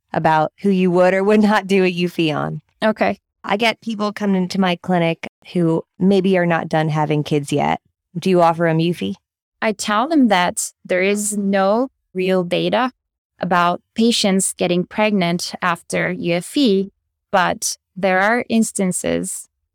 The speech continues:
Speaker 2: that some patients can get pregnant after U F E,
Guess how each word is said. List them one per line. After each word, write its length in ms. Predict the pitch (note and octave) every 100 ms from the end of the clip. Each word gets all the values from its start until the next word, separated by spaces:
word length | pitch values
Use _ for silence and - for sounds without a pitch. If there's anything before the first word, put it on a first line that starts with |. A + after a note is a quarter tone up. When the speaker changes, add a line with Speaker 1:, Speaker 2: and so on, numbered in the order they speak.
| _
Speaker 2:
that 540 | - F3 E3 - - - _ _ _ -
some 280 | - A3+ G#3+
patients 720 | G3+ F3+ F3+ F3 F3+ - - _ _ _
can 200 | G3+ F3+
get 220 | F#3 -
pregnant 400 | - C#4+ F#3+ E3+ -
after 380 | F3 - D#3+
U 160 | E3 -
F 180 | F3+ -
E, 200 | -